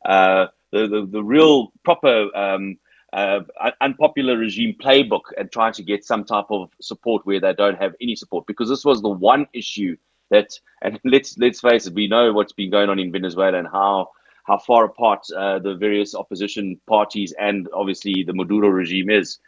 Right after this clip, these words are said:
But this is the one, one issue that they might all agree on. It's a little bit like, um, the, the Falkland Islands in Argentina, and let's hark back or remember back to nineteen eighty-two and what that regime did to try and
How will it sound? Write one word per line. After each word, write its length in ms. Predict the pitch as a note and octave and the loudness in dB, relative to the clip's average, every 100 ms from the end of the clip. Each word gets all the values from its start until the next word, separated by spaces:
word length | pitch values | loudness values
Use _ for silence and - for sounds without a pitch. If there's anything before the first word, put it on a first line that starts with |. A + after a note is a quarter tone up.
| _ - _ | _ -20 _
But 100 | A#2+ | -2
this 120 | E3 | 0
is 120 | F#3 | 2
the 60 | C3+ | 2
one, 400 | A#2 C#3+ C#3+ C3 A#2 A2 | 4 4 2 -2 -8 -2
one 240 | A2 C#3+ | 2 2
issue 260 | C#3 - A2 | 0 -4 -4
that 140 | G#2 | 0
they 80 | G#2 | 0
might 340 | G2+ G#2+ G#2+ - B2+ | 0 0 -2 -6 4
all 400 | C3+ B2+ A2+ G#2 | 6 6 2 -4
agree 340 | G2 G2+ A2+ | -8 -4 -2
on. 180 | F2+ D#2+ _ _ - | -4 -8 _ _ -14
It's 160 | - | -8
a 40 | D#3+ | -4
little 340 | D3 G#3+ C4+ | 0 0 0
bit 200 | C4 C4 | -6 -8
like, 340 | A2+ A#2+ A#2+ - - G2 | 0 2 2 -2 -16 -4
um, 460 | G#2+ A2 A2+ A2 G#2 A2 A2 G#2+ _ - | 0 4 4 2 -4 -6 -6 -8 _ 2
the, 320 | B2 B2 A#2+ | 6 6 4
the 80 | A#2+ - | -8 -2
Falkland 400 | D3 C#3+ D3 A#2+ | -2 0 -2 -2
Islands 680 | A#2+ B2+ A#2 G2+ F2 E2 - | -2 0 -2 -6 -8 -16 -10
in 240 | A#2 A2+ | -6 -6
Argentina, 680 | A2+ A2+ A2+ A#2 - C3 A2 | -2 -2 -2 -6 -6 -4 0
and 260 | G2+ G2+ A2 | 0 0 0
let's 180 | B2+ - | -2 2
hark 240 | C3 - | 2 4
back 200 | C3 A#2 _ _ - | 0 0 _ _ -2
or 180 | A2 | 0
remember 320 | A2+ A#2 C#3+ C3+ | 2 2 2 2
back 260 | A2 B2+ | 4 2
to 100 | - | 0
nineteen 360 | G#2+ A2+ A2+ A2+ | -2 -2 -2 -4
eighty-two 640 | G#2 G2+ G2 - D3 F#2+ - _ | -2 -4 -10 -4 -2 -2 -6 _
and 140 | G2+ G#2 | -6 0
what 200 | A#2+ - | 0 4
that 240 | C#3 C#3+ | 2 2
regime 380 | B2 G2+ A2+ G2 | -4 -4 -6 2
did 280 | A#2+ A2 - _ _ | 4 4 0 _ _
to 100 | - | -16
try 320 | - B2+ A#2+ A2+ | 2 4 4 2
and 200 | G#2+ | -2